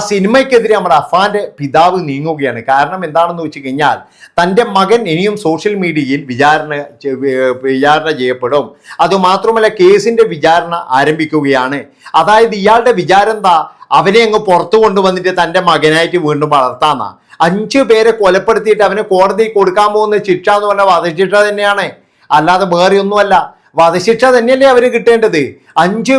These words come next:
പേരെ നിഷ്ഠൂരം കൊലപ്പെടുത്തി അവന് പിന്നെ എന്ത് ശിക്ഷയാണ് കിട്ടേണ്ടത്? ഇനി അവൻ എന്ത് ഭാവി ഉണ്ടെന്നാ ഇങ്ങനെ പറയുന്നത്? എനിക്ക് മനസ്സിലാകുന്നില്ല. അതായത് അവൻ്റെ ഭാവി, അവൻ എന്തിന്, എന്തിന്? അന്ന് ഈ ബാപ്പ എന്താ പറഞ്ഞത്? "എനിക്ക് അങ്ങനെ ഒരു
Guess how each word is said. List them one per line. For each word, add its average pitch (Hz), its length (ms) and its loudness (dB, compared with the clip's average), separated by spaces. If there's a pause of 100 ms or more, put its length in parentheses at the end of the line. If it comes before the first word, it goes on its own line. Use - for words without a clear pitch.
പേരെ 233 340 6
നിഷ്ഠൂരം 233 500 2
കൊലപ്പെടുത്തി 220 500 0
അവന് 208 220 -2
പിന്നെ 220 200 -2
എന്ത് 190 140 0 (100)
ശിക്ഷയാണ് 214 340 2
കിട്ടേണ്ടത്? 214 420 0 (400)
ഇനി 180 180 2
അവൻ 233 220 2
എന്ത് 185 180 0 (120)
ഭാവി 220 300 2
ഉണ്ടെന്നാ 226 280 0
ഇങ്ങനെ 214 240 0
പറയുന്നത്? 190 320 0
എനിക്ക് 180 220 -8
മനസ്സിലാകുന്നില്ല. 254 560 0 (580)
അതായത് 226 320 2
അവൻ്റെ 226 300 -2
ഭാവി, 196 280 0 (120)
അവൻ 185 240 -2
എന്തിന്, 214 320 -2 (100)
എന്തിന്? 262 440 2 (600)
അന്ന് 214 300 0
ഈ - 100 2
ബാപ്പ 214 180 0 (100)
എന്താ 247 200 0
പറഞ്ഞത്? 226 360 0
"എനിക്ക് 202 220 0
അങ്ങനെ 220 240 0
ഒരു 220 80 2